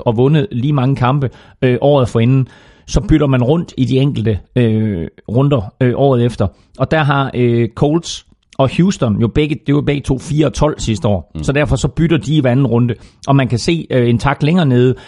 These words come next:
der ligger fire hold på fem og elleve. Broncos, Jets, Bucks og Bears, og de bytter også runde for runde. Sådan så har du draftet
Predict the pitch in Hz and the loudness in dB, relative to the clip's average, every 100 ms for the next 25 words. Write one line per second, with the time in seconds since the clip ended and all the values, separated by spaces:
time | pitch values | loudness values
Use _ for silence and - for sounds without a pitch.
0 | - 135 139 135 - 185 190 127 127 113 | -8 -2 0 -2 -2 0 2 0 -2 -2
1 | 165 151 117 139 143 - - _ - 147 | -2 0 2 2 0 -2 -8 _ -4 -2
2 | 175 151 113 - - 143 160 - - _ | 0 -2 -2 -10 -4 -4 -4 -10 -16 _
3 | 139 147 - - _ 127 - 131 147 156 | -2 -2 -8 -16 _ -2 2 2 2 -2
4 | - - - 131 170 160 165 165 - 143 | -10 -16 -6 -2 0 2 2 2 0 0
5 | 180 - - - _ - 139 156 135 117 | -2 -2 -6 -10 _ -2 0 0 -2 0
6 | 117 127 117 - _ - 131 139 123 123 | 2 0 -2 -8 _ -2 -2 0 0 -2
7 | 101 139 - 120 | 0 -2 0 -2